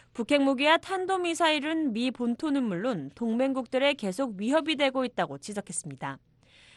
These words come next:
하노이 회담에 앞서 지난 십오 일 상원 군사위 청문회에 제출한 서면 답변과 동일한 내용입니다. 셰너헨 대행은 또 국방부는 현재 진행 중인 북한 비핵화를 위한 협상을 지지한다며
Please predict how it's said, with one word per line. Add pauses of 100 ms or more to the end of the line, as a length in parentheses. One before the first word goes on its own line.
(140)
하노이
회담에
앞서
지난
십오
일
상원
군사위
청문회에
제출한
서면
답변과 (220)
동일한
내용입니다. (800)
셰너헨
대행은
또
국방부는
현재
진행
중인
북한
비핵화를
위한
협상을
지지한다며